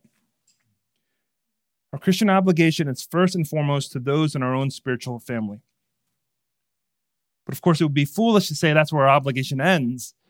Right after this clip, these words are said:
Apostle Paul writes in Galatians six, verse ten, "So then, while we have opportunity, let's do good to all people,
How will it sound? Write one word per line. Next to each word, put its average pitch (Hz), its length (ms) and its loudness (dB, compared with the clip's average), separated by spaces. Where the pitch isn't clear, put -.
Apostle 170 300 2
Paul 185 320 6
writes 151 240 2
in 147 80 -2
Galatians 143 500 0
six, 180 300 -2
verse 147 240 -2
ten, 139 340 2
"So 190 220 4
then, 180 220 4
while 180 260 6
we 202 120 6
have 180 260 6
opportunity, 156 920 -2
let's 160 320 0
do 170 160 2
good 151 320 0
to 139 240 -2
all 302 260 10
people, 113 480 -6